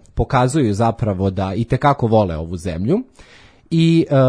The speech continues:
možda bi isti uvod napisao i naš gost pre skoro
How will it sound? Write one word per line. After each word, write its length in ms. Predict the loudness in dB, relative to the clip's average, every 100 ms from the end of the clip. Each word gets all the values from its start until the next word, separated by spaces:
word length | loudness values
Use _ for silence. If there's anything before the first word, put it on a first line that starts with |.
| 2 0
možda 400 | 2 2 4 2
bi 200 | 0 0
isti 340 | 0 -2 0 2
uvod 340 | 4 2 2
napisao 720 | 2 0 0 -2 0 2 4
i 80 | 4
naš 280 | 2 0 0
gost 380 | 2 2 0 -2
pre 160 | -2
skoro 280 | -2 -2